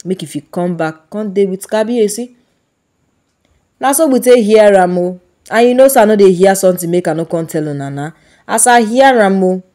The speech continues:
now I say make I rush come give una the update, make una sef know.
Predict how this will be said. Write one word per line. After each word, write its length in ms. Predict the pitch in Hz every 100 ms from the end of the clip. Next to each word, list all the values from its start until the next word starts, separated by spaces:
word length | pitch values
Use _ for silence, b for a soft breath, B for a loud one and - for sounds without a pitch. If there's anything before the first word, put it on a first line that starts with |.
| _ _ -
now 160 | 220 226
I 40 |
say 180 | 202 208
make 200 | 202 196
I 140 | 165
rush 300 | 165 175 170
come 240 | - 170 160
give 180 | 160 151
una 180 | 143
the 120 | 147 147
update, 420 | 160 151 151 143
make 140 | 160 160
una 160 | 147
sef 340 | 139 165 147 - 147
know. 320 | 160 175